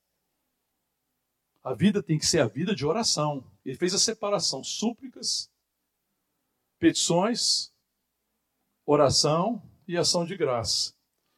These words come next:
E isso vai trazer, vai guardar nosso coração e a nossa mente em Cristo Jesus, porque é inevitável que nós andemos, é, é, lidemos com a ansiedade das coisas, da vida. Isso produz ansiedade.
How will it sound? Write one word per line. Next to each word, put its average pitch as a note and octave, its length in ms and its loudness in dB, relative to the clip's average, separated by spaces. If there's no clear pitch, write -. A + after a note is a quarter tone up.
E E3 140 4
isso A#3 180 4
vai D#3+ 160 6
trazer, C3+ 720 6
vai D3 140 4
guardar D3+ 380 6
nosso C#3+ 260 4
coração C3 460 0
e E3 40 2
a C#3+ 60 4
nossa C#3 320 2
mente C3+ 300 2
em E3 40 -4
Cristo E3+ 240 -4
Jesus, E3 440 2
porque B2+ 260 -10
é D#3 60 -4
inevitável F#3+ 720 -2
que C3+ 100 -6
nós - 540 -2
andemos, D3 800 2
é, D3 220 6
é, C#3+ 40 6
lidemos D#3 680 2
com C#3+ 120 -2
a C3 40 0
ansiedade A#2+ 600 0
das G#2+ 260 -4
coisas, - 640 -2
da A#2 140 0
vida. G2+ 460 -2
Isso G#3+ 260 2
produz G#3+ 480 0
ansiedade. G#2+ 960 -4